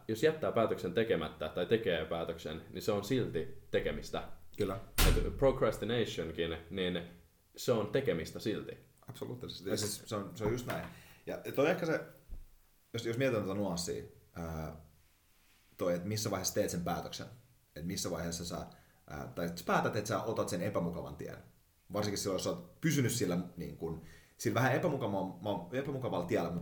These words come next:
Speaker 2: mikä vie sua sun päämäärää kohti. Niin siinä vaiheessa, kun ne mukavuudet alkaa, niin kun, kuiskaamaan, kuiskaamaan tota, niiden, niiden tota, tällaista sirenilaulua sun korvaan, niin siinä vaiheessa se tahdonlujuus punnitaan, mut sit siinä vaiheessa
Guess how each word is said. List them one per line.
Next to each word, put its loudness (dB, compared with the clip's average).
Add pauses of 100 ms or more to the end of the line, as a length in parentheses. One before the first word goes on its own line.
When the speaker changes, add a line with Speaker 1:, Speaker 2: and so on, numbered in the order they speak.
Speaker 2:
mikä 0
vie 4
sua -2
sun -4
päämäärää -2
kohti. -12 (600)
Niin -2
siinä 4
vaiheessa, 2
kun -2
ne 2
mukavuudet 0 (400)
alkaa, -2 (440)
niin -8
kun, -6
kuiskaamaan, -2 (120)
kuiskaamaan 0
tota, -4
niiden, -4 (100)
niiden -4
tota, -6
tällaista -4 (460)
sirenilaulua 0
sun -8
korvaan, -4
niin -10 (340)
siinä -2
vaiheessa -4 (440)
se -12
tahdonlujuus 2
punnitaan, -8
mut -6
sit -6
siinä -2
vaiheessa -2